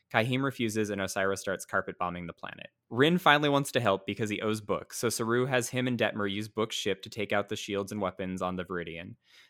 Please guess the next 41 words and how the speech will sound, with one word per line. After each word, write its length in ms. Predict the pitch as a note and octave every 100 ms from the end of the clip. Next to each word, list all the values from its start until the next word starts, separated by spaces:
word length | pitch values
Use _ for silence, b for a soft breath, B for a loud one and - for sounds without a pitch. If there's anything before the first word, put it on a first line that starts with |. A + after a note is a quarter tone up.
| b
Detmer 260 | C3 C#3+ C3+
goes 220 | C3 A#2+
full 220 | - C3+
manual 440 | C3 G#2+ G2+ G2 G2
and 160 | G2
blows 300 | G2 G#2 G#2
the 100 | G#2
hell 220 | G2+ G2 E2+
out 160 | D#2+
of 80 | -
them. 280 | F#2 G#2 B2 _ _ A2
Osira 380 | - A#2+ B2+
departs, 420 | C#3+ - G2 F#2+ -
but 140 | F2+
wants 240 | G2+ F#2+ G2+
war 140 | F#2+
with 140 | F#2
the 60 | F#2
Federation. 720 | G#2+ F2 D#2 - - - C#3 _ _ -
Book 220 | B2+ D#3+
and 120 | E3
Kaheem 380 | D3+ B2+ A#2+ A2
use 160 | G#2 G#2
their 100 | G#2+
combined 440 | A2+ G2 G2+ A2
empath 400 | G#2+ G2+ G2 G2
powers 360 | - F#2+ F#2+ G2
with 140 | F#2
some 120 | F#2+
help 220 | G2 G#2 -
from 80 |
Discovery's 480 | G2+ - G2+ G#2+ G2+
deflector 480 | G2+ - F#2+ - F2
to 120 | B2+
fix 260 | A2+ A#2+ -
the 160 | A#2+ G#2+
issue 220 | - G2+
with 100 | F#2+
the 80 | F#2+
Sea 160 | G2
Locusts. 560 | F2 D#2 - - -